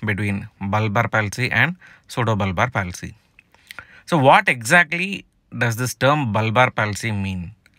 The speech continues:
The word bulbar or the word bulb, when in reference to brain, is dealing with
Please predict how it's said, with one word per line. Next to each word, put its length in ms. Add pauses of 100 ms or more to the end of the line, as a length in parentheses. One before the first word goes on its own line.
(680)
The 180
word 340 (100)
bulbar 760 (340)
or 220
the 160
word 500
bulb, 400 (680)
when 320
in 180
reference 480
to 160
brain, 380 (1200)
is 180 (100)
dealing 400
with 200